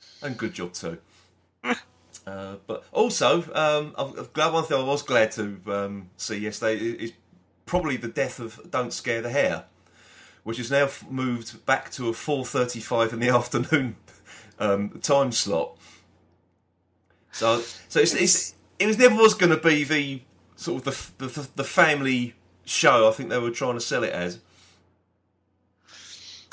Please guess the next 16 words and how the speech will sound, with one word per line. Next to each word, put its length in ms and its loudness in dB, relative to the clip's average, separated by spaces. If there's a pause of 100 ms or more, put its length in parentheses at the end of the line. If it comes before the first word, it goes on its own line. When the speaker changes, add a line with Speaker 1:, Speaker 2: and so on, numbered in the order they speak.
(120)
Speaker 2:
I 40 2
have 260 -2
to 80 -6
say, 380 6
I 160 4
mean, 100 2
I, 240 4
I, 220 4
the 80 2
only 160 4
bits 260 0
I've 200 -2
caught 240 -4
of 100 -16
that 240 2
is, 140 -10